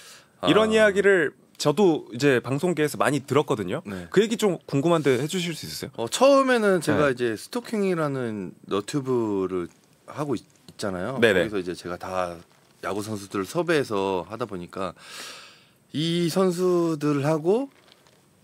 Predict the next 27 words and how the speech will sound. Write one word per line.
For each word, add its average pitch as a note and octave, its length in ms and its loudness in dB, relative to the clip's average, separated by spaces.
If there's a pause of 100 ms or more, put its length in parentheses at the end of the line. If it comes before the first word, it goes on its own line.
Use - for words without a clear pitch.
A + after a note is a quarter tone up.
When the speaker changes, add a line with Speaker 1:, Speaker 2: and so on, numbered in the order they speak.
Speaker 1:
다시 C#3+ 260 4
한번 F#3+ 220 8
야구를 A#2 320 0
한번 A#2 240 -2
해보고 D#3+ 260 -2
싶다 G2+ 520 0
Speaker 2:
어. A2+ 300 4
Speaker 1:
해서 B2 280 4
제가 F2+ 380 -6 (280)
기획안을 A#2 640 2 (580)
만들었었어요. C3 760 2 (200)
Speaker 2:
진짜로요? D3+ 640 6
Speaker 1:
네, A2 220 6
피피티. - 120 -8
Speaker 2:
프로그램 B3+ 420 6
기획안을요? A2+ 460 2
Speaker 1:
네, A2+ 360 4
만들었어요. G2 760 -4
그, B2+ 60 4
Speaker 2:
네. C#3 220 6 (380)
Speaker 1:
그거를 B2 460 2
드-, - 160 -16 (260)
이대영 A2+ 640 0
선수랑 G#2+ 580 -6
Speaker 2:
네. G2+ 260 2 (260)
Speaker 1:
이렇게 F#2+ 220 -6
위-, - 40 -8